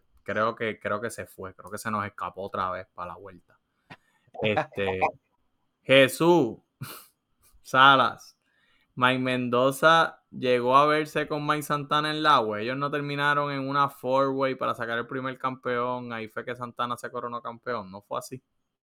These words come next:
Speaker 2: Mira, ahí está. Te contesta en breve.
Speaker 1: Yo no fu-, pero que, ¿no fue así, Avi? Que, ¿no te acuerdas?
Speaker 2: Yo no me ac-, yo no me acu-, yo creo que Mike Santana derrotó a Mecha Wolf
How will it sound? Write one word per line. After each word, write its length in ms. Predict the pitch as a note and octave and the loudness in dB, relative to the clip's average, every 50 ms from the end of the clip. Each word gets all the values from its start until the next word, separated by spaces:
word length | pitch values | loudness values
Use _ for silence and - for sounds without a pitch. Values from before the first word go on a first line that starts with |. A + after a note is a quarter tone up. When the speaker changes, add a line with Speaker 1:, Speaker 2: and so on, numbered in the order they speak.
| _ _ _ _ _ _ _ _ _ _ _ _ _ _ _ _ _ - | _ _ _ _ _ _ _ _ _ _ _ _ _ _ _ _ _ -14
Speaker 2:
Mira, 140 | E2 D2+ D2 | -10 -8 -6
ahí 120 | D2 E2 | -2 -2
está. 320 | F2+ E2+ _ - C2+ - _ - - | -2 -4 _ -8 -10 -10 _ -16 -12
Te 80 | - F2 | -12 -8
contesta 360 | E2+ D#2+ D2 - F#2+ - A2+ | -8 -8 -6 -6 -6 -4 -4
en 80 | G#2 F#2 | -2 -2
breve. 360 | E2 C#2 C2+ C2+ C2 - _ _ _ _ _ _ _ _ _ _ _ _ _ _ _ _ _ - - _ _ _ _ _ _ _ _ _ _ _ _ _ _ _ _ _ _ _ _ _ | -2 -2 -2 -4 -6 -10 _ _ _ _ _ _ _ _ _ _ _ _ _ _ _ _ _ -20 -20 _ _ _ _ _ _ _ _ _ _ _ _ _ _ _ _ _ _ _ _ _
Speaker 1:
Yo 460 | - - G2+ G2 G2 G2 G2+ G#2 G2+ | -16 -10 -8 -8 -6 -6 -6 -6 -8
no 200 | - G#2 G2+ G#2 | -8 -10 -10 -10
fu-, 160 | G#2 - - | -12 -12 -16
pero 360 | - G#2+ G2+ G2+ G2 F#2+ F#2+ F#2+ | -10 -8 -6 -4 -4 -4 -6 -6
que, 100 | G#2 G#2+ | -8 -6
¿no 160 | A2 G#2+ A2 | -6 -6 -4
fue 120 | - C#3+ | 0 0
así, 220 | C#3+ C#3 - C#3+ A2 | -2 0 -2 -4 -4
Avi? 260 | G2 F#2+ F#2+ F#2 F2+ | -6 -6 -10 -12 -14
Que, 400 | - G2 F2+ F2 E2+ F2+ F2+ G2 - _ _ _ _ _ | -14 -14 -14 -14 -14 -16 -18 -20 -20 _ _ _ _ _
¿no 120 | - G2+ A2 | -12 -6 -2
te 60 | B2 | -2
acuerdas? 320 | B2+ C3+ A#2 G2 G#2 F#2 | 0 0 0 -2 -2 -4
Speaker 2:
Yo 140 | - A2+ G#2+ | -2 0 0
no 100 | A2+ B2 | 0 0
me 80 | C#3 D3 | 0 0
ac-, 200 | D3+ B2+ - _ | -2 -4 -6 _
yo 300 | - B2+ G#2 F#2 A#2 A#2+ | -8 -8 -6 -2 -2 0
no 80 | A#2 B2+ | 0 0
me 80 | D3 D3+ | 0 -2
acu-, 200 | C#3 - C3 - | -2 -2 -4 -4
yo 340 | C#3 A2 F2+ A2+ B2 B2 - | -4 -6 -2 -2 -2 -2 -2
creo 300 | - C3 C3+ D3 F3+ F#3+ | -2 0 0 0 0 0
que 140 | - E3+ D3 | -2 -2 0
Mike 240 | C#3 C3 B2 - | 0 0 -2 -2
Santana 520 | - - A#2+ A2 G#2 - A2 A2 A2+ C3 D3 | -2 -4 -4 -4 -4 -8 -10 -6 -2 -2 0
derrotó 400 | D3+ C#3+ C3 C3+ C3 - C#3+ C#3 | 0 0 0 0 0 0 0 0
a 80 | C3 | 0
Mecha 320 | G#2+ G#2+ A#2+ C3 - C3 A2 | 0 0 -2 0 0 0 0
Wolf 240 | G#2 G#2 G2+ F#2+ | 0 0 -2 -4